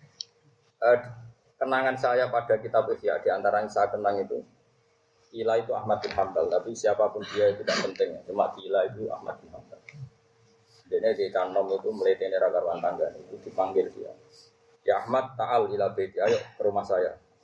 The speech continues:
Eh, setelah di rumahnya terus, la hajata li bika, saya sudah ada butuh kamu, silakan kembali ke rumah kamu. Itu ya kembali ke rumah. Setelah dia sampai rumah, dipanggil lagi, ya Ahmad, ternyata saya butuh kamu, silakan ke rumah saya. Ya, ke situ lagi.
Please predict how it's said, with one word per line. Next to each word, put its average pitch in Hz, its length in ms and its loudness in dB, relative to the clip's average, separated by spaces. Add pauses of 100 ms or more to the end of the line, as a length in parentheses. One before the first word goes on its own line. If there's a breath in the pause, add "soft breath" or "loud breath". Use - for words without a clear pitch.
(880)
Eh, 87 160 4
setelah - 240 2
di 101 80 -10
rumahnya 104 480 2
terus, - 240 -2 (320)
la 120 160 2
hajata 117 560 0
li 120 80 -8
bika, 110 320 -2
saya 127 320 0
sudah 120 240 2
ada 110 160 2
butuh 120 240 -2
kamu, 110 240 0
silakan 120 400 0
kembali 110 320 0
ke 113 80 -2
rumah 107 240 0
kamu. - 200 -6 (1000)
Itu 190 160 -4
ya 156 400 2
kembali 135 320 4
ke - 80 -4
rumah. 117 320 -2 (560)
Setelah 95 240 2
dia 104 80 0
sampai 98 240 2
rumah, 120 320 2
dipanggil 127 320 0
lagi, 156 240 0
ya 123 160 2
Ahmad, 147 320 -2 (560)
ternyata 123 400 0
saya 143 160 2
butuh 131 160 -2
kamu, 120 320 0
silakan 127 320 0
ke 123 80 -4
rumah 120 160 -2
saya. 107 360 0
Ya, - 40 -2
ke - 80 -8
situ - 240 -8
lagi. - 200 -8